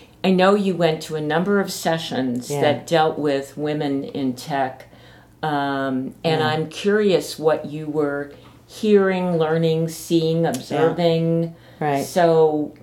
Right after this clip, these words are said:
Speaker 2: Well, I was at
Speaker 1: Tell
Speaker 2: the, um, they call it Philly E T E. It's the Philadelphia Emerging Technologies in the Enterprise Conference.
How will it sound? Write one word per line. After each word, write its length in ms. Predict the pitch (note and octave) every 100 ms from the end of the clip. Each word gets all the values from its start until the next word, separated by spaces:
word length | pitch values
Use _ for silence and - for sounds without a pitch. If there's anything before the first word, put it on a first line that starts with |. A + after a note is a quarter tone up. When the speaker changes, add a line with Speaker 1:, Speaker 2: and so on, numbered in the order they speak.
| - - - - - -
Speaker 2:
Well, 160 | G3+ -
I 220 | F#3 G3
was 220 | A3 A3
at 160 | G3+ F#3
Speaker 1:
Tell 140 | F3+
Speaker 2:
the, 800 | F#3+ F#3+ F#3+ F3+ F3+ F3+ F3+ -
um, 540 | F#3 E3 D#3 D3+ D3 - - _ - _ - -
they 300 | - D#3+ D#3+
call 300 | D#3+ F3 D#3
it 80 | -
Philly 320 | - F3+ F#3
E 240 | - F3+
T 180 | F3+ -
E. 540 | E3+ - C#3+ B2+ B2 -
It's 280 | C#3+ C3+ -
the 180 | D3
Philadelphia 1400 | - - - F3 F#3 F#3+ F3+ D#3+ D#3 D#3+ D#3 D3 D3 D3 D3 - - - _
Emerging 1160 | D3+ D3+ D#3 D#3+ D#3+ E3+ E3 E3 E3 D#3+ D#3+ -
Technologies 840 | - D#3+ D#3+ D3 D3 D3 D3 C#3+ C#3
in 140 | C3+
the 180 | C#3 -
Enterprise 880 | C#3+ C#3 B2+ C3+ A2 - - - - -
Conference. 680 | C3 A2+ G#2 B2+ E3+ -